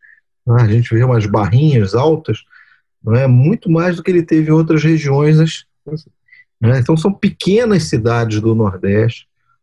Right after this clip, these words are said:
Esse é um desafio e tanto, né, para a sobrevivência do P T. Não a sobrevivência, o P T não vai acabar, o P T é um partido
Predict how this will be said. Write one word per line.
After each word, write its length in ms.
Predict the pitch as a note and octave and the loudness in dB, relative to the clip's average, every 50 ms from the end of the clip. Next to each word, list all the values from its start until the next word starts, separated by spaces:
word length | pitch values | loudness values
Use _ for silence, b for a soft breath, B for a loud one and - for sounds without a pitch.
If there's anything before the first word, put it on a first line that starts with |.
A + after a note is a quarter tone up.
| _ _ _ _ - | _ _ _ _ -6
Esse 200 | - E4+ - - | -6 -4 -2 -2
é 40 | - | 0
um 60 | D#4+ | 0
desafio 440 | G#3 G3 G#3+ G3 D#3+ D#3+ G#3+ A#3 B3+ | 0 2 0 0 0 -2 -4 -4 -4
e 40 | |
tanto, 460 | - - F3+ F3+ F3 E3 D#3+ - C3 A#2 | -4 -2 -2 0 0 0 0 0 0 0
né, 160 | A#2+ B2+ B2+ | 0 0 0
para 120 | B2 B2 | 0 -2
a 20 | A#2 | -2
sobrevivência 680 | - B2+ A#2+ A2+ A#2 A2+ G#2+ G#2+ A2 A#2 A2+ - - G#2+ | 0 0 0 0 0 0 0 -2 -2 -2 -2 -2 -2 -4
do 100 | A2 G#2+ | -6 -4
P 160 | - - - | -4 -6 -6
T. 320 | - - B2 A#2+ B2 A2+ | -4 -2 0 0 2 2
Não 160 | G#2 C3+ E3+ | 0 0 0
a 60 | E3+ D#3+ | -2 -2
sobrevivência, 520 | - A#2 G#2 G#2+ G2+ G2 A#2 A2 G2+ - | 0 0 0 0 0 0 -2 -2 -2 -4
o 40 | - | -6
P 100 | - A2 | -8 -4
T 160 | - - A#2 | -4 -2 0
não 140 | A#2+ A#2+ G#2+ | 0 0 0
vai 120 | A2 A2 | 0 -2
acabar, 420 | G#2+ - - F2 E2+ G2 A#2 A#2 G2+ | -2 -4 -6 -6 -4 -2 -2 -2 -2
o 60 | E2 | -2
P 160 | - - - | -4 -6 -6
T 120 | - - | -4 -4
é 20 | A2 | -4
um 60 | A2 | -4
partido 420 | - - G#2 - - A2 G#2 G2+ | -4 -6 -8 -6 -6 -6 -6 -6